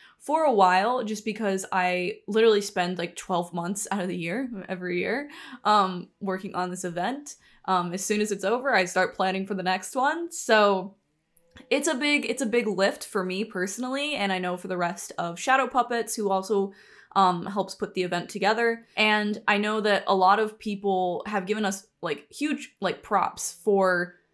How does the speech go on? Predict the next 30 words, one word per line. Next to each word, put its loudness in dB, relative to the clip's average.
putting 2
together 2
such, -4
like, -4
a -4
high -2
quality -6
event. -4
Um, 0
we've -2
literally 0
had 0
people -4
give -2
us -6
feedback -2
saying -4
that -8
we're -6
setting -2
the -4
standard -6
for 0
popping -2
events -4
and -4
dance -4
events -4
in -6
general. -4